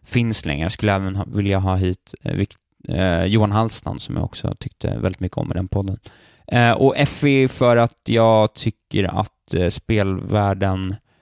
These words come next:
eh, behöver mer kvinnor som henne som tar, tar, eh, tar plats och är, eh, välfunnen och smart och,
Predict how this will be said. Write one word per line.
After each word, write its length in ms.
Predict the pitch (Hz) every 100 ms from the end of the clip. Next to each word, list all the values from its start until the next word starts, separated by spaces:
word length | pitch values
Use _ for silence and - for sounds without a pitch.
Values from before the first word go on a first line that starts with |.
| _ _ _ _
eh, 420 | - 95 92 92 92 - _
behöver 420 | 110 107 98 98
mer 380 | 98 98 92 90 -
kvinnor 320 | - 113 98
som 180 | 95 101
henne 280 | 98 98 127
som 200 | - 101
tar, 320 | - 98 95 - -
tar, 280 | - 107 101
eh, 280 | 101 98 98 - _ - _ _ _ _ _ - -
tar 120 | 151
plats 440 | 202 208 - - -
och 360 | 143 127 _ 131
är, 420 | 113 110 110 107
eh, 400 | 101 101 92 87
välfunnen 640 | 104 110 98 101 98 95
och 120 | 85
smart 380 | - - - -
och, 240 | - -